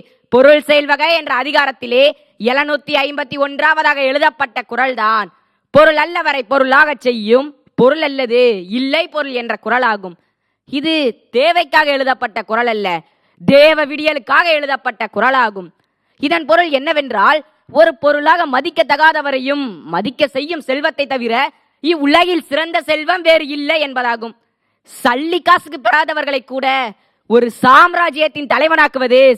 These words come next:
செல்வமே ஆகும். அதனால்தான் "திரைக்கடல் ஓடியும் திரவியம் தேடு" என்றார்கள். "பொருள் அல்லால் பொருளும் உண்டோ" என்று கலித்தொகை கூறுவதையும் நாம் கவனத்தில் கொள்ள வேண்டும். கோவலனிடம் செல்-, செல்வம் இருந்தபோது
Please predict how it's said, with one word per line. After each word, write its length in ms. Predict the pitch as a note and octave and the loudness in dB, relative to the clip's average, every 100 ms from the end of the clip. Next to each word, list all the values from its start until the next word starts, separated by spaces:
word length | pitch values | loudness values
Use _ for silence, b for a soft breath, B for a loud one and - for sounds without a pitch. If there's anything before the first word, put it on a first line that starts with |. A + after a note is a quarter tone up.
| - | -2
செல்வமே 460 | A3 C4 A#3+ A#3+ A#3 G3 | -6 -2 -2 -2 -2 -2
ஆகும். 260 | F3 E3+ _ _ _ - | -4 -12 _ _ _ -18
அதனால்தான் 800 | C#3 G3 B3 D4 D4+ D#4 D#4+ F#4 | -10 -4 0 2 2 2 0 0
"திரைக்கடல் 540 | C#4+ C#4+ D#4 D#4+ D4+ C#4 D4 | -2 -4 -2 -4 -4 2 2
ஓடியும் 360 | D4 E4+ E4+ C4 | 2 -2 -4 -2
திரவியம் 440 | D#4 D4+ C#4+ B3+ | -2 -2 -8 -4
தேடு" 180 | C4+ D4+ C4 | -2 -2 -4
என்றார்கள். 480 | A#3+ G#3 G#3+ G3+ E3+ _ _ _ _ _ | -6 -6 -4 -6 -6 _ _ _ _ _
"பொருள் 260 | C#4+ E4 D#4 | 2 4 4
அல்லால் 320 | E4+ F#4 D#4+ C4+ | 2 2 0 -2
பொருளும் 340 | D#4 E4+ D4 C#4+ | -4 -2 -4 -4
உண்டோ" 260 | C#4 C#4+ A#3+ F#3 _ _ | -2 0 -2 -8 _ _
என்று 260 | G3+ A#3+ A#3+ | -8 -8 -8
கலித்தொகை 560 | G#3 F#3 C4 - C4+ C4+ | -8 -6 -4 -2 0 0
கூறுவதையும் 580 | C4 C4 B3+ B3 A#3+ D#4+ | 0 -2 -2 -4 -4 0
நாம் 240 | D4+ C4 | 0 0
கவனத்தில் 560 | G#3 A#3 E4 C4+ C4+ A#3 | -2 -2 -4 -6 -12 -8
கொள்ள 140 | A3+ | -8
வேண்டும். 340 | G#3 F#3+ F3 E3 _ _ _ _ - | -8 -10 -12 -16 _ _ _ _ 2
கோவலனிடம் 760 | C4+ F4 D#4+ D4+ C4+ A#3+ A#3 F#3+ - - | 2 4 0 -2 -2 -2 -4 -10 -16 -18
செல்-, 200 | F3 - _ _ _ | -18 -18 _ _ _
செல்வம் 420 | - A3 C4+ D#4 C#4+ | -10 -6 -2 0 0
இருந்தபோது 460 | C#4+ B3 A#3 G3 | -2 -4 -2 0